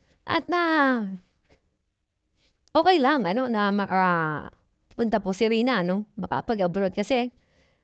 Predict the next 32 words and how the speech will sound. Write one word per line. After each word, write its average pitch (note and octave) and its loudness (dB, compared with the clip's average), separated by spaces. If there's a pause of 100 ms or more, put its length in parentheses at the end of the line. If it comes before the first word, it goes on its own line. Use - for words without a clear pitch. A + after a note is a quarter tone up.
ay, C#4 2
ah, A3 2 (580)
nang B3 2
maranasan D#4 2
po B3 2
ni G#3+ 2
Rina, F#3+ 0 (480)
ano G3 0
po, F3+ 0
yung, G#3 2
ah, E3+ -2 (400)
ginhawa B3 2
sa G3 0
buhay. D#3+ 0 (500)
Ano G3 2
po, G3 2
kasi G3+ 2
dati, G3 2
eh, F#3 2 (200)
talagang G3+ 0
nakita G3+ 2
naman F#3+ 0
po G3 -2
natin A3+ 0 (400)
na G#3 0 (480)
naranasan A3 2
ni G3 0
Rina G#3 0
yung, E3+ -4
ah, F3 -2
sobrang F#3+ 0
hirap C#4 0